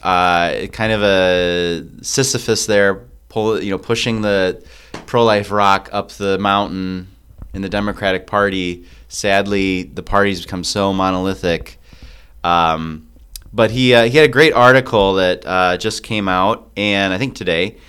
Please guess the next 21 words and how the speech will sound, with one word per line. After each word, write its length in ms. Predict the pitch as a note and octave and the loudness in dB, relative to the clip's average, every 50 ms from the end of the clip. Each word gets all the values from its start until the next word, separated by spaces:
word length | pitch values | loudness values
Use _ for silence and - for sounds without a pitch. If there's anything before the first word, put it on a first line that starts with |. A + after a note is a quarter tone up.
| - - - - - _ _ - | -20 -20 -20 -20 -20 _ _ -4
and 300 | - A2+ A2+ A2+ A2+ A2 | 0 2 2 2 2 0
the 60 | A2 | -2
title 420 | A2 - - D3 D3+ D#3 D3+ D3 C3 | -2 2 4 6 6 8 8 8 6
of 180 | B2 A#2+ A2 | 6 6 4
it 180 | A#2+ A#2+ A#2+ A#2 | 2 0 0 0
is 600 | A2+ A2 A2 G#2 G#2 G2+ G2+ G2+ G2 F#2+ - - - | 0 2 2 2 2 0 -2 -2 -4 -8 -10 -6 0
Advocate 680 | B2 B2 C#3 D3+ D3+ D#3 D#3+ D#3 - D#3 D3+ D3 D3 | 4 4 4 4 4 0 -6 -4 -2 0 0 0 -2
for 180 | - - C3+ B2 | -4 -2 0 0
Abortion 560 | A2+ G#2+ A2 A#2 C3 C3 C3 - - B2+ B2 | 0 0 0 0 0 0 -2 -4 -4 -6 -4
If 240 | - C#3+ D3 D3 - | -2 -4 -4 -2 -2
You 100 | D#3 C#3+ | -2 0
Must, 420 | B2+ A2 G2+ G2+ G#2 - - - | 2 4 4 2 2 0 -4 -8
But 120 | - G2+ F#2 | -8 -8 -2
Don't 260 | - A#2 B2 C#3 - | -2 -2 -2 -2 -2
Say 280 | - - B2+ A#2+ A#2 A#2 | -4 -2 0 0 -2 -2
Poor 420 | A#2 - - A#2 A2+ A#2+ B2 A#2+ | -6 -6 -2 0 2 2 0 -2
People 720 | A#2+ - - A2+ G#2+ A2 - G#2+ G2+ G2+ F#2+ F#2+ G2 - | -4 -8 -10 -10 -10 -6 -2 -2 0 0 -2 -4 -10 -12
Made 260 | - G2 G2+ G#2 G2+ F#2+ | -8 -4 -2 -2 0 -2
You 60 | G2 | -2
Do 220 | E2+ F#2 E2+ C#2+ | -2 0 -2 -2
It. 120 | - - | -4 -6